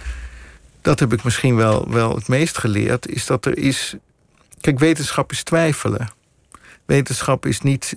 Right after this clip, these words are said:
is zekerheid verschaffen. Dat is een godsdienstig concept van, van wetenschap. Ehm, er wordt altijd wel verwacht dat een deskundige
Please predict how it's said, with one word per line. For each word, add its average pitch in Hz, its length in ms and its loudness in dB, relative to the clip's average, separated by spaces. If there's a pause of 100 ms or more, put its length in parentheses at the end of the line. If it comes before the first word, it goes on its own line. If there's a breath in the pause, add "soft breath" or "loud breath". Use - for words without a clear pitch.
is - 340 -4
zekerheid 113 600 2
verschaffen. - 520 -4
Dat 123 180 -2
is 117 100 -2
een 123 100 4
godsdienstig 135 720 0
concept 110 540 0
van, 120 360 0
van 120 220 0
wetenschap. - 680 0 (640 loud breath)
Ehm, 64 300 2 (800)
er 139 140 4
wordt 151 220 2
altijd 127 300 0
wel 170 200 2
verwacht - 760 -2
dat 113 360 0
een 117 220 4
deskundige 123 960 0